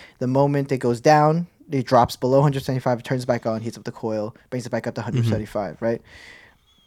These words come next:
Speaker 1: It took us a while to get to that point.
Speaker 2: Mm-hmm.
Speaker 1: But they asked me, "What does the hundred seventy-five mean?"
Speaker 2: It's ob-, it's like an objective measurement.
Speaker 1: I know, but what does it, what does it mean?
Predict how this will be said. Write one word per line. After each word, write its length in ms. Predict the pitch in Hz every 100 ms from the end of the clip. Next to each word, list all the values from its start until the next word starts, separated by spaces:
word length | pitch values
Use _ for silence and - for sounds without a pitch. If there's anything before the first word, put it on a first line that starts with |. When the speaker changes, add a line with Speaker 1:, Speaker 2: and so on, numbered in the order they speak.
| _ _ _ _ _ -
Speaker 1:
It 40 |
took 120 | 180 170
us 80 |
a 60 | 151
while 160 | 143 135
to 80 | 117
get 140 | 117
to 80 | 110
that 140 | 98
point. 200 | - 107 107
Speaker 2:
Mm-hmm. 140 | 104 90 - _
Speaker 1:
But 60 | 120
they 100 | 123
asked 260 | 139 139
me, 180 | 101 104
"What 240 | - 156 196
does 200 | 208 190
the 100 | 165
hundred 320 | - 165 156
seventy-five 600 | - 143 139 - 117 113 110 _ _
mean?" 380 | 113 104 90 - _ - - _ _ _ _ _ _ _ _ _ _ _ _ _ -
Speaker 2:
It's 160 | -
ob-, 140 | 104 104 - _
it's 220 | 110 -
like 140 | 104
an 80 | 104
objective 400 | 98 104 113 95
measurement. 420 | 101 104 92 - _ _ _ _ _ _
Speaker 1:
I 60 | 160
know, 140 | 151
but 80 | 123
what 140 | 131 165
does 120 | 160
it, 200 | 151 -
what 100 | 151
does 100 | 160
it 60 | 165
mean? 440 | 135 131 107 98